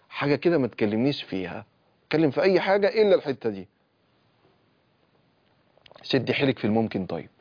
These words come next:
شدي حيلك في المتاح، قطعي السبحة. ساعتها يوصل للقلب الرعب من قول الرسول عليه الصلاة والسلام:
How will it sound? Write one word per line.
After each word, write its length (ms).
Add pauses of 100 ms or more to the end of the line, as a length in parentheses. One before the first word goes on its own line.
(960)
شدي 260
حيلك 220
في 80
المتاح، 500 (680)
قطعي 440
السبحة. 480 (580)
ساعتها 480 (260)
يوصل 580
للقلب 600 (400)
الرعب 560
من 240
قول 320
الرسول 360
عليه 120
الصلاة 160
والسلام: 520